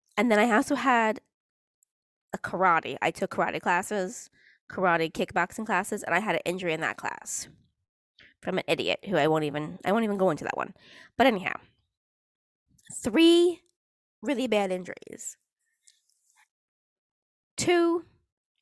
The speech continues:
where it, it hurt to sit, it hurt to stand,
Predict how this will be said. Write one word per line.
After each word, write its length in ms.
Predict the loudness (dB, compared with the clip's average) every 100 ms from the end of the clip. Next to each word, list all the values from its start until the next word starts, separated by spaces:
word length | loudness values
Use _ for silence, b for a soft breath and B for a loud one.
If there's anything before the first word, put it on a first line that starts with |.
| _
where 300 | 0 2 2 0
it, 140 | -4 -8 -12 -4
it 120 | -4
hurt 300 | 2 4 4
to 100 | 0
sit, 560 | -4 -2 2 0 0 -8 b b b b 0
it 140 | 2
hurt 220 | 6 4 4
to 80 | -2
stand, 960 | -4 4 6 6 4 0 -4 -10 -14